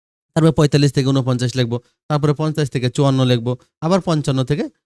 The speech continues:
ঊনষাট লিখবো। মানে আমরা এক পর পর লিখবো, ওকে? দেখো, চল্লিশ থেকে চুয়াল্লিশ লিখছি, চুয়াল্লিশ আবার পঁয়তাল্লিশ থেকে লিখবো। আবার পঁয়তাল্লিশ সহ গুনবো, যে পঁয়তাল্লিশ সহ আমরা পাঁচ গুনবো, যে পঁয়তাল্লিশ, ছেচল্লিশ, সাতচল্লিশ, আটচল্লিশ, ঊনপঞ্চাশ। আবার পঞ্চাশ থেকে আবার পাঁচ গুনবো,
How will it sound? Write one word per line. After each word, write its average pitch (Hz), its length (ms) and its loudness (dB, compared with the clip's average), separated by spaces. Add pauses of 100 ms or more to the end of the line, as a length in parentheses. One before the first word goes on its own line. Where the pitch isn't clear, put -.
ঊনষাট 127 360 -2
লিখবো। 104 180 -2
মানে 143 140 0
আমরা 170 160 -2
এক 196 200 -2 (100)
পর 196 180 2
পর 160 160 0
লিখবো, 104 320 -2
ওকে? 135 240 -2 (380)
দেখো, 147 120 0
চল্লিশ 185 260 -2
থেকে 180 140 -2
চুয়াল্লিশ 170 340 -2
লিখছি, 202 220 -6
চুয়াল্লিশ 127 300 -2
আবার 120 160 -6
পঁয়তাল্লিশ 131 380 -4
থেকে 101 160 -6
লিখবো। 95 300 -8 (880)
আবার 165 200 4
পঁয়তাল্লিশ 196 420 4
সহ 139 140 4
গুনবো, 104 340 0 (280)
যে 131 80 -4
পঁয়তাল্লিশ 190 420 0
সহ 185 100 -2
আমরা 147 220 -2
পাঁচ 135 240 -2
গুনবো, 98 320 -4 (220)
যে 123 100 -4
পঁয়তাল্লিশ, 135 440 -4
ছেচল্লিশ, 127 340 -4
সাতচল্লিশ, 127 340 -6
আটচল্লিশ, 127 360 -6
ঊনপঞ্চাশ। 104 520 -8 (340)
আবার 147 180 -2
পঞ্চাশ 202 360 -2
থেকে 160 160 -2
আবার 139 180 0
পাঁচ 123 260 0
গুনবো, 98 360 -4